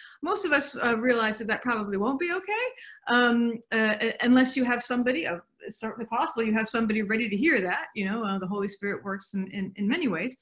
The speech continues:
Um, but usually what we can think of instead is that you are taking care of the whole of the person's spiritual life.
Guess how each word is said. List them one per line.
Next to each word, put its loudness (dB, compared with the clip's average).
Um, 0
but -2
usually -2
what -2
we -2
can -2
think -8
of -4
instead -2
is -2
that -4
you 2
are 4
taking -2
care -6
of -4
the -6
whole -4
of -6
the -8
person's -4
spiritual -6
life. -8